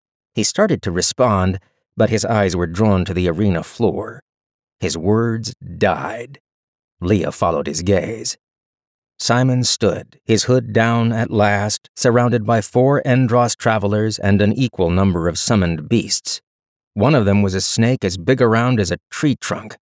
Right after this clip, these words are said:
Its eyes glowed shining blue, and its exposed fangs sparked with lightning. Leah's breath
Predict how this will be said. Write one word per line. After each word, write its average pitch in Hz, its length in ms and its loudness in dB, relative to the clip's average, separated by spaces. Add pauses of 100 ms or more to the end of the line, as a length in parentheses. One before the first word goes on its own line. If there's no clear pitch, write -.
(420)
Its 110 240 -2
eyes 127 380 2
glowed 120 400 0
shining 123 580 0
blue, 123 420 0 (260)
and 110 140 2
its 117 160 2
exposed 120 580 0
fangs 110 540 0
sparked - 520 -2
with 110 140 -2
lightning. 101 640 -4 (720)
Leah's 98 420 0
breath 85 420 -6